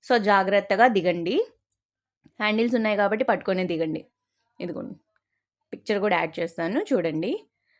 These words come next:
ఫైనల్‌గా హాయిగా ఎంజాయ్ చేసి వచ్చాం. ఎంత బాగుందో అసలు. ఇక్కడికి వచ్చే ముందు ఒక్కసారి టైమింగ్ మాత్రం చెక్ చేసుకోండి, ఎందుకంటే ఈవినింగ్ టైమ్ ఇంకా క్లోజ్ చేసేస్తారు. చీకటి పడిన తర్వాత అంత పైదాకా ఎక్కలేము.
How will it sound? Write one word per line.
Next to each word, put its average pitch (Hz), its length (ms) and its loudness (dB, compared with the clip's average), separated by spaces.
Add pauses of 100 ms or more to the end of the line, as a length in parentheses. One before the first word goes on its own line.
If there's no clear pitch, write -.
(260)
ఫైనల్‌గా 196 500 0 (640)
హాయిగా 226 420 4
ఎంజాయ్ 208 360 2
చేసి 170 200 -2
వచ్చాం. 160 260 -8 (1400)
ఎంత 226 240 -2
బాగుందో 254 540 2
అసలు. 233 400 -2 (760)
ఇక్కడికి 254 340 -2
వచ్చే 233 240 0
ముందు 277 540 4 (220)
ఒక్కసారి 269 600 2
టైమింగ్ 311 500 4
మాత్రం 311 320 2 (100)
చెక్ 269 200 0
చేసుకోండి, 254 600 2
ఎందుకంటే 285 500 4
ఈవినింగ్ 277 420 8
టైమ్ 254 220 4
ఇంకా 240 160 4
క్లోజ్ 226 380 4
చేసేస్తారు. 175 540 2 (500)
చీకటి 233 260 4
పడిన 226 240 6
తర్వాత 214 300 4
అంత 202 240 2
పైదాకా 196 540 4
ఎక్కలేము. 202 680 4